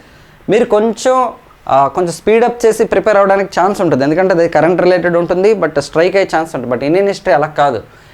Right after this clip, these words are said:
ఇండియన్ హిస్టరీలో మీకు ఇయర్స్ గుర్తుండాలి, డేట్స్ గుర్తుండాలి, రాజుల పేర్లు గుర్తుండాలి, వాళ్ళ రిలేషన్స్ గుర్తుండాలి,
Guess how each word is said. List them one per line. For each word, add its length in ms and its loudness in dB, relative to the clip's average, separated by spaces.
ఇండియన్ 220 2
హిస్టరీలో 320 0
మీకు 160 2
ఇయర్స్ 300 2
గుర్తుండాలి, 500 0
డేట్స్ 320 0
గుర్తుండాలి, 480 0
రాజుల 340 0
పేర్లు 320 0
గుర్తుండాలి, 500 0
వాళ్ళ 240 0
రిలేషన్స్ 420 -2
గుర్తుండాలి, 640 -2